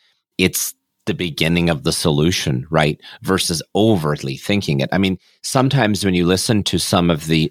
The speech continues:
bureaucrats about all the reasons of why the zoning restrictions about infill housing, I, I think would be the most common, right? Right? You've got a lot that could easily be a duplex, right? Or you've got a lot that could easily be a three or a fourplex,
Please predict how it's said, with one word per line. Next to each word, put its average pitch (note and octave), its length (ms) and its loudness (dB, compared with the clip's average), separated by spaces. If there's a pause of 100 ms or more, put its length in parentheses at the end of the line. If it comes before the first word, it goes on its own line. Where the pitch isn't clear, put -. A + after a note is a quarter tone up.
bureaucrats E2+ 640 2
about E2 220 0
all F#2+ 180 2
the F2+ 120 0
reasons E2 480 0
of D#2+ 200 0 (420)
why F2+ 600 2 (260)
the F2 280 -2
zoning F#2+ 440 2
restrictions F2 640 0
about D#2+ 380 0
infill A2+ 460 2
housing, E2+ 520 2
I, C#2+ 160 -2
I E2 120 0
think E2+ 260 0
would E2 140 -2
be D#2 100 0
the D2+ 100 0
most D2+ 280 -2
common, G2 420 0
right? C#2 180 0
Right? F2 180 0
You've F2+ 180 -4
got G2 160 2
a F2 40 4
lot F2+ 420 2
that F2 140 -2
could G2 180 -8
easily G2 440 2
be F2+ 440 0 (300)
a - 80 -2
duplex, - 720 -2
right? F2 280 0 (220)
Or G2 100 0
you've F#2 180 -2
got F#2+ 160 2
a F#2 40 2
lot F2 280 0
that E2+ 140 -2
could - 140 -14
easily F2+ 300 0
be F2 140 0
a F2+ 60 -2
three G2+ 260 -4
or F2 120 2
a E2 40 0
fourplex, - 540 -2